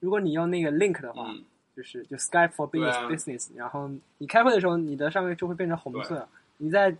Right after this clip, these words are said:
Speaker 1: presentation 的时候就会变成 Do Not Disturb。
Speaker 2: Yeah。
Speaker 1: 然后他们就在淘宝上买了这样一个装置，就是一个U S B的灯，然后插到那个你的电脑上，然后就把它挂在你的那个桌子的旁边，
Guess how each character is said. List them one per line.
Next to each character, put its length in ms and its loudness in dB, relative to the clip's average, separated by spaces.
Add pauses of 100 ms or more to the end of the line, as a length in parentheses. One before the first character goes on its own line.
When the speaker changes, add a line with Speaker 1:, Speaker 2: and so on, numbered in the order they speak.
(200)
Speaker 1:
presentation 540 2
的 40 -2
时 120 -6
候 60 -4
就 120 -8
会 80 -4
变 160 -2
成 140 -4
Do 140 -4
Not 220 -2
Disturb。 380 -6 (240)
Speaker 2:
Yeah。 220 -16
Speaker 1:
然 160 -6
后 100 0
他 160 -2
们 100 -4
就 240 0 (160)
在 140 0
淘 160 0
宝 140 4
上 180 0
买 140 -4
了 100 -8
这 80 -8
样 160 -4
一 60 -8
个 80 -8
装 180 -6
置， 60 -8
就 80 -6
是 100 -4
一 60 -8
个 100 2
U 100 4
S 240 0
B 100 -4
的 100 -4
灯， 280 -4 (360)
然 120 -8
后 120 -4
插 280 0
到 180 0
那 200 -6
个 140 -6
你 140 -8
的 240 -8
电 140 -2
脑 180 -4
上， 220 -10 (380)
然 100 -6
后 60 -2
就 140 0
把 120 2
它 100 2
挂 260 8
在 180 4
你 160 -4
的 120 -6
那 220 -6
个 380 -10
桌 220 -2
子 80 -8
的 80 -2
旁 240 -12
边， 240 -8